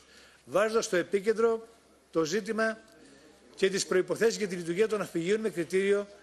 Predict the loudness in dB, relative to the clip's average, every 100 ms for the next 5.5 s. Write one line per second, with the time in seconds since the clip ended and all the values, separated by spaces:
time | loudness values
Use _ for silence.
0 | -10 -2 0 0 0 0 0 -2 -2 -4
1 | -2 -4 -2 -4 -2 -2 -2 -2 -2 -2
2 | -2 0 0 -2 -12 -20 -20 -20 -12 0
3 | 2 2 2 0 2 0 0 0 0 -2
4 | -2 -2 -2 -6 -8 -8 -10 -8 -8 -6
5 | -2 -2 -2 -8